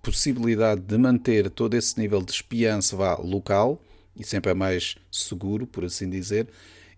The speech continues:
e também tens o outro fator, que é a Apple tem uma transversalidade tal no mercado que faz com que, se eles desenvolverem o seu próprio motor de pesquisa e esse for incluído por omissão em, nos novos telemóveis, nos novos computadores,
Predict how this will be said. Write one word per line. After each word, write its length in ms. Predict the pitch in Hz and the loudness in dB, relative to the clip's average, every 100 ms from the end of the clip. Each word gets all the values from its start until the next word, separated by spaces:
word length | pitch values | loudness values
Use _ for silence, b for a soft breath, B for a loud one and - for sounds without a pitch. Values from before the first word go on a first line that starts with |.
| _ | _
e 100 | 127 | 0
também 540 | 117 123 127 131 147 156 | 4 4 6 4 2 0
tens 220 | 135 127 | -2 0
o 60 | 131 | 0
outro 240 | 135 - | 0 -2
fator, 480 | - 147 - 139 139 | 0 0 2 0 -2
que 340 | - 87 98 b b b _ - | -2 -2 -2 b b b _ -4
é 180 | 90 | 0
a 40 | 101 | 2
Apple 200 | 107 117 | 0 0
tem 200 | 123 113 | 0 0
uma 160 | 104 | 0
transversalidade 1000 | 98 120 123 107 104 - 104 107 104 101 - - | -2 0 0 0 -2 0 0 0 0 -2 -4 -4
tal 300 | 104 98 90 | -2 -2 -6
no 240 | 92 95 | -8 -8
mercado 520 | 95 98 110 104 107 - | -8 -4 -2 -2 -2 -10
que 80 | - | -8
faz 280 | 123 117 - | -4 -4 -4
com 200 | 127 120 | -4 -4
que, 340 | - 127 113 | -4 -2 -2
se 180 | 104 - | -2 -2
eles 140 | 107 | -2
desenvolverem 500 | 101 110 104 101 107 101 | 0 -2 0 0 0 -2
o 20 | |
seu 120 | 107 | -4
próprio 440 | - 104 - 104 95 B B B B - | -2 -4 -2 -4 -6 B B B B -6
motor 300 | 104 117 104 | -2 -2 -4
de 60 | |
pesquisa 460 | - - 120 101 98 | -8 -4 -2 0 -2
e 160 | 92 113 | 0 2
esse 360 | 107 - - | 2 0 -4
for 380 | - - 110 104 | -6 0 2 2
incluído 500 | 95 87 98 110 98 | 0 -4 -2 -2 -2
por 180 | - 104 | -2 0
omissão 580 | 117 113 107 120 104 95 | 0 0 0 0 0 -2
em, 120 | 92 - - | -6 -12 -16
nos 300 | 110 101 - _ _ | -14 -14 -16 _ _
novos 320 | 95 95 104 | -4 -2 -2
telemóveis, 680 | - 113 117 117 107 92 87 90 | 0 2 2 2 0 -2 -6 -8
nos 160 | 90 | -6
novos 220 | 92 104 - | -4 -4 -4
computadores, 720 | 113 113 120 120 113 98 | -4 -2 0 2 0 -2